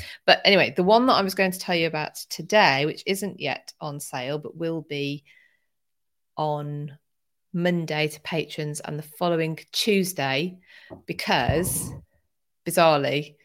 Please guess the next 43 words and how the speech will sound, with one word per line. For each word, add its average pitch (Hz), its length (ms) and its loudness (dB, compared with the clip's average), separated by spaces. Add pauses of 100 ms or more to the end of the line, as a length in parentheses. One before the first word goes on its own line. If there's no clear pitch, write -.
(160)
well, 180 100 2
not 180 140 2
bizarrely, 139 500 0
I, - 160 4 (100)
I, - 200 6
unusually, 175 760 2
because - 260 -10
usually 151 240 -2
it's - 140 -8
seven 151 280 -4
days, 139 420 -6 (400)
um, 147 560 -4
that 151 180 -4
patrons 147 460 -4
get - 220 -4
to 147 80 -14
book - 260 -12
on, 147 160 -6
not - 260 -10
eight, - 420 -4
before - 600 -8
it 151 100 -8
goes, 143 320 -2 (100)
uh, 151 220 -8
on 160 220 -6
general 147 320 -4
release. 139 300 -2
It's - 420 -20
because 202 300 2
it's - 120 -6
bank 202 240 2
holiday 160 380 -2
here, 143 240 -4
which - 160 -8
means 156 160 -4
it's - 120 -16
a 160 40 -12
day 147 180 -2
off, 147 140 -6
and 165 100 -4
it's - 120 -12
my 151 100 -4
birthday, 143 480 -10